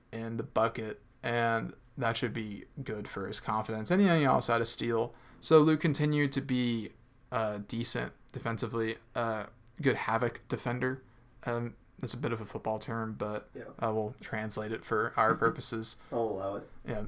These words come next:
Speaker 1: thank you.
Speaker 2: <laughs>
Speaker 1: And he was all around okay. Uh, wasn't egregiously awful. He didn't score a lot, but he didn't take a high volume of shots, so not the biggest deal in the world.
Speaker 2: Yeah. Then Logan Landers had two minutes. I don't even remember him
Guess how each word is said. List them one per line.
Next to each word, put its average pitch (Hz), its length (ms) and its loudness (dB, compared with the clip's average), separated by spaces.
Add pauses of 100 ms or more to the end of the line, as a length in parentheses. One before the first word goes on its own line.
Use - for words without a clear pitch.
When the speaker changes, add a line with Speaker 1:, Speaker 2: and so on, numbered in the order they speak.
(180)
Speaker 1:
thank 110 220 -8
you. 120 100 -6 (280)
Speaker 2:
<laughs> 135 120 4 (680)
Speaker 1:
And 165 380 6
he 170 160 10
was 185 140 10
all 156 180 12
around 139 520 10 (480)
okay. 123 520 2 (680)
Uh, 127 140 8
wasn't 135 200 6
egregiously 127 500 6
awful. 113 440 0
He 139 260 8
didn't 135 380 6 (100)
score 156 320 8
a 180 40 12
lot, 180 220 8
but 143 60 4
he 131 40 4
didn't 131 260 2 (240)
take 123 180 -2
a 117 60 -2
high 117 220 2
volume 117 420 0
of - 140 -12
shots, - 540 -4 (120)
so 107 280 -6
not 107 140 -6
the 110 80 -6
biggest 107 280 -4
deal 107 120 -2
in 101 80 -2
the 101 60 -2
world. 110 280 -10 (320)
Speaker 2:
Yeah. - 80 -8 (680)
Then 123 160 2
Logan 120 320 6
Landers 104 360 -2
had 104 160 -4
two 101 160 -4
minutes. 95 360 -4
I 101 120 4
don't 98 200 -2
even 92 180 -4
remember 90 400 -2
him 92 200 -6